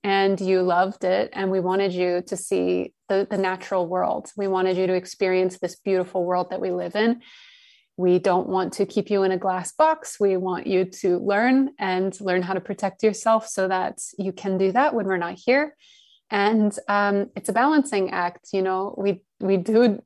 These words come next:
want you to be okay. We follow you around and try to make sure nothing really bad happened. But, uh, being a parent is such a difficult job. It's like, I never want you to get hurt, but you kind of have to, to learn.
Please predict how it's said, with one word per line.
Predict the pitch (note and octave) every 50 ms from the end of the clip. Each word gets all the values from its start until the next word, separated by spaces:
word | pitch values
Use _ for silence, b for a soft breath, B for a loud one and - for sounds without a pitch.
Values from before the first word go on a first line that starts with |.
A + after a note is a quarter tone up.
| _
want | - G3 G3+ -
you | A3+ G#3
to | - A3 F#3+
be | A3 G#3+ G3+
okay. | F#3 - - - G#3+ G#3+ G#3
We | F#3 F#3+ F#3 F3+
follow | F#3 - F3 F3+ F#3+ G3+
you | G#3 G3 F#3
around | F3+ F3 F3 F3 F3+ F3+ F3 F3
and | E3+ E3+
try | E3 - F#3
to | F#3 F3
make | E3+ F3 F3 -
sure | - - F#3 F3
nothing | F3+ F3+ F3+ - F#3 F3+ -
really | F#3 F#3+ A3 A#3+ A#3 G#3+
bad | F#3+ F3+ F3+ F#3+ F#3
happened. | D#3+ E3+ F3 F3+ - - F3+ F#3 F3+ F3+ F#3
But, | F#3+ F3+ F3+ F3+ F3+ - _ b b b b b b b b -
uh, | F#3 F3+ F3+
being | E3+ G#3+ G#3 G#3 G#3+ G#3
a |
parent | G#3 - - G3 G3 G#3 G#3 G3 F#3
is | F3 F#3 F3+ F3+ - - - _ _ _ -
such | - - G#3+ G3 -
a | G#3+
difficult | F3+ G3 - - G3+ - - F3+ - F#3+ -
job. | - F#3 F#3 G3+ G#3 F#3+ F3 F#3
It's | F3 F3 - -
like, | F3+ F3 F3+ F3 - - - _ _ _ _ _ _ _ _ _ _ _ _ -
I | - F#3+
never | G3 G3 G3+ G3+ G3 G3+ F#3+
want | F#3 F#3+ F#3+ G3+
you | F#3
to | F#3 F#3
get | F#3+ F#3 F#3+
hurt, | F#3 - F#3+ F#3+ - - - -
but | - -
you | G4 -
kind | - - G#4 G3
of | F3 E3
have | - - - F3+ - -
to, | - - - G#3
to | - - - G#3
learn. | F#3+ F#3 F3+ F3+ F3+ F#3 A#3+ D4+ D#4+